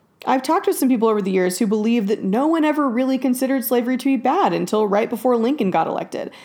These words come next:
And hopefully by now we see that that's not true. The Founding Fathers ardently debated the issue of slavery at the Constitutional Convention, but in the end,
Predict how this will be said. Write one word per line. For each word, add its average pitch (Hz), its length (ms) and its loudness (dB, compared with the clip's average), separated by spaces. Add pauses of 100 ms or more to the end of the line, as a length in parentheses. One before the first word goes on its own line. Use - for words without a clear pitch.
(200)
And 254 220 2
hopefully 349 480 0
by 247 180 2
now 196 200 2
we 190 120 0
see 196 160 -2
that 180 160 -4
that's 175 240 -2
not 165 160 -6
true. - 340 -4 (640)
The 269 100 0
Founding 339 400 0
Fathers 226 320 2 (160)
ardently 240 460 0
debated 196 520 0
the 185 100 0
issue 190 220 -2
of 180 80 -4
slavery 185 420 -2
at 180 80 -4
the 190 60 -2
Constitutional 185 580 -4
Convention, 175 540 -6
but 208 160 0
in 247 80 2
the 240 160 0
end, 220 320 0